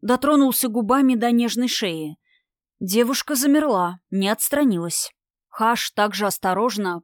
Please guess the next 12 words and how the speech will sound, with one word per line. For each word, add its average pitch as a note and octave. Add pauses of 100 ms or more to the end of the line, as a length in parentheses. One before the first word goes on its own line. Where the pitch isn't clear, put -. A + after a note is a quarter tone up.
прикоснулся B3
к -
выпирающей A#3+
ключице. E3 (600)
Соня B3+
закрыла G3+
глаза F3+ (120)
и C4+
теснее G3
прижалась E3+
к -
мужчине. D#3+